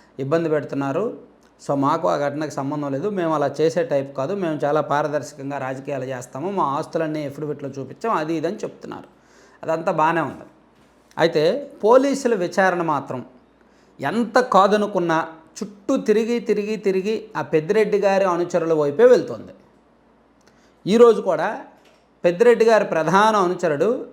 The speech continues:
చలపతి గారి ఇంట్లోకి పోలీసులు వెళ్ళి సోదాలు చేశారు. చలపతిని అదుపులోకి తీసుకొని ప్రశ్నిస్తున్నారు. అలాగే మిథున్ రెడ్డి గారి ప్రధాన అనుచరుడు బాబ్జాన్ ఇంటికి కూడా పోలీసులు వెళ్ళి సోదాలు చేశారు.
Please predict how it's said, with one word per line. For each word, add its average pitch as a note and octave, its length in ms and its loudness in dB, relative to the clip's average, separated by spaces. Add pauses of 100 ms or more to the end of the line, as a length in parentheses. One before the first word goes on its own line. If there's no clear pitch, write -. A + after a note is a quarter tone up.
(160)
చలపతి A3 540 2
గారి F#3 280 2
ఇంట్లోకి D#3+ 440 -2
పోలీసులు F#3 500 -2
వెళ్ళి E3+ 200 -2
సోదాలు E3+ 380 2
చేశారు. A#2 360 -12 (720)
చలపతిని G3+ 420 0
అదుపులోకి E3+ 400 -2
తీసుకొని D#3 340 -6
ప్రశ్నిస్తున్నారు. D#3+ 720 -6 (1200)
అలాగే D3+ 500 4
మిథున్ G3 360 6
రెడ్డి A#3 200 6
గారి G3 220 2
ప్రధాన F3+ 420 2
అనుచరుడు D#3 440 -2
బాబ్జాన్ F#3 800 2
ఇంటికి F3+ 280 -6
కూడా F#3+ 160 2
పోలీసులు F3 500 2
వెళ్ళి G3 200 2
సోదాలు F3 480 4
చేశారు. - 300 -18